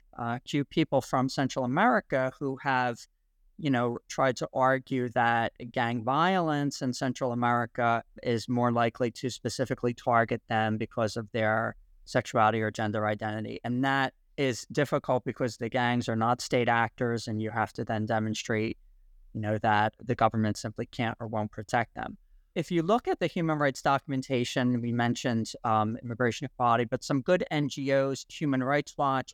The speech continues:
Amnesty International, and there's others, several others that are very good. You know, a lot of times they do have specific materials and specific sections that talk about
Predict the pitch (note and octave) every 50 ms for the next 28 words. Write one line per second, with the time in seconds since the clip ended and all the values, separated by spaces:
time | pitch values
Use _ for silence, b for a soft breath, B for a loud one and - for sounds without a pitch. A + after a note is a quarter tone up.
0 | - - B2+ B2+ C3 C3 C3+ - - - - B2 A#2 B2 B2+ C3 C3+ C3 C3 -
1 | - - C3 B2+ B2+ - B2+ C3 C3 B2 A#2+ - - - _ - D#3+ E3+ D3+ C3+
2 | A#2+ A2 - A#2 - - - D3 D3 - C#3 C3 - - C3 C3 B2+ A#2+ A2+ A2+
3 | G#2+ - - A#2 A2+ A2 A2+ A2+ A2 A2+ A2 - A#2 A2+ A2+ - _ _ _ D3
4 | D3 C3+ C3 - C3+ C#3 D3 D3 D#3 D3 - - D#3+ C#3+ C3 - C#3+ C3 - E3
5 | D#3+ D3+ D#3+ D3+ B2+ - - - C3+ - - D3+ C#3+ D3 - C3+ C3+ B2+ - -
6 | C#3 B2+ B2+ B2 A#2 - C3 A#2 - - - B2+ - - B2 - C3 A#2 - -
7 | - B2+ B2 - - - C3 B2 A#2 A2 - B2+ A2+ - - - - C#3 C3 C3
8 | C3 - - C3+ - C3 A#2+ A#2 A#2 A#2+ A#2+ A#2+ B2